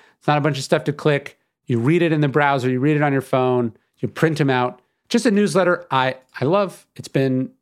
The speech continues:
a great way for me to learn over the years. And of course, been transformative for me. My, my reading list newsletter, which I started, like, a decade ago, is now a bookstore. The Painted Porch Bookstore here in Bastrop, Texas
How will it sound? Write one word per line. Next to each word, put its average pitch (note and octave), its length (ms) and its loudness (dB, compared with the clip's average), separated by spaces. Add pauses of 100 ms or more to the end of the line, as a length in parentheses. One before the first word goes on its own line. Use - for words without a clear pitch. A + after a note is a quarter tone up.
(140)
a C3+ 60 -8
great D3 280 -2
way C3+ 140 0
for C3+ 100 -6
me B2+ 120 0
to B2+ 80 0
learn B2 300 -2
over B2 160 -4
the B2 120 -4
years. A#2+ 320 -2
And B2+ 80 -4
of B2 100 -4
course, B2+ 300 -2 (300)
been D3 180 0
transformative D#3+ 880 0
for E3 140 -2
me. G#3+ 200 2
My, G#2+ 240 -4
my A#2 140 0
reading D3+ 400 0
list D3+ 200 -2
newsletter, C3+ 400 0
which B2 160 -4
I A#2+ 40 -2
started, A#2 500 -2 (340)
like, G#2 300 -4
a A#2 60 -6
decade A#2+ 400 0
ago, C#3 440 0 (200)
is C#3+ 160 0
now G3+ 180 2
a A3+ 60 0
bookstore. D#3 440 -2
The A2 100 -2
Painted G#3 360 0
Porch F3+ 260 0
Bookstore E3 360 0
here D#3+ 120 2
in D3+ 60 0
Bastrop, D3+ 320 -2
Texas C#3+ 300 -2